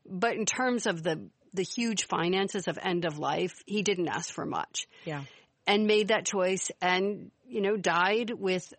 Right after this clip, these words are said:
Speaker 1: a community of friends that he had created down there. And those,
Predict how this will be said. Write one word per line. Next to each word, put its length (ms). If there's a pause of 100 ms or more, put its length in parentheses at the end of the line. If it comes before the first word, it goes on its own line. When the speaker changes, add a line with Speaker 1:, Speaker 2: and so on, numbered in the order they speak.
Speaker 1:
a 120
community 640
of 100
friends 420
that 120
he 140
had 120
created 460
down 240
there. 380 (960)
And 120
those, 140